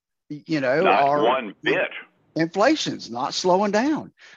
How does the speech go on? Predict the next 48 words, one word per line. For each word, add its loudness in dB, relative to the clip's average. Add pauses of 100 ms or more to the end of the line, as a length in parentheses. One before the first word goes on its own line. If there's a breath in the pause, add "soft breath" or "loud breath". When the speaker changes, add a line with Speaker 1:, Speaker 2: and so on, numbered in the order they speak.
(180)
Speaker 1:
And 2
those 4
are -6
the -6
things -4
that -12
the -6
Fed -4
wants -4
to -10
see -6
happen. -4 (420 loud breath)
And, 2
uh, 4 (480 soft breath)
and -4
they're 2
willing 0
to -8
do -6
what 0
it -4
takes -6 (200)
to -2
make 2
<laughs> -6
that -2
happen, -2
Dave. -2
I, -2
I'm -6
fearful. -4 (380 loud breath)
And 2
so, 6
uh, 0
because -4
of -2
that, -4
we -6
may 0
see -4
growth 0
through -4
the -4
first -2
half -2
of -8
this -8
year, -2